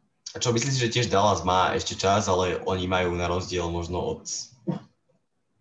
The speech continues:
od, eh, New Orleans nejakú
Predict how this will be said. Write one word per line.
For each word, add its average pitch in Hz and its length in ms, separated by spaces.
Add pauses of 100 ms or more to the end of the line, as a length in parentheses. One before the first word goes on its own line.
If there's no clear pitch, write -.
(260)
od, - 240 (160)
eh, 80 280 (600)
New 101 120
Orleans 98 680 (320)
nejakú 92 320